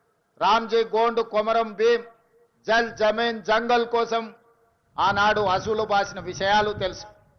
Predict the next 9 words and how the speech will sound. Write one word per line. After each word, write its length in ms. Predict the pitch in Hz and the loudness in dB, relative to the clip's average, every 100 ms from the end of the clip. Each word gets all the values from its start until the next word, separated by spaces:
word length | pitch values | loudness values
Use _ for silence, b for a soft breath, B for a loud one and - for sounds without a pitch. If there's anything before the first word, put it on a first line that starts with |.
| _ _ _ _ | _ _ _ _
ఈ 180 | 175 214 | 0 0
తెలంగాణ 680 | 208 202 226 233 233 226 226 | 2 0 2 2 2 2 2
మొత్తం, 480 | 208 214 - 233 220 - _ _ _ _ _ _ | 0 -4 0 0 0 -8 _ _ _ _ _ _
ఈ 140 | 185 214 | -2 -2
తెలంగాణ 640 | 202 208 233 233 233 226 220 214 | 0 0 0 0 0 0 -2 -2
చరిత్ర 340 | 220 233 233 | -2 -2 -2
పుటల్ని 600 | 226 220 226 233 233 233 - - _ _ _ | -4 -2 -2 0 0 -4 -6 -18 _ _ _
ఒక్కసారి 560 | 170 185 214 220 233 240 | -8 -4 -2 2 2 2
పరిశీలిస్తే, 1000 | 233 208 226 233 233 220 - 240 247 - | 0 -4 0 0 2 -2 -2 -2 -2 -6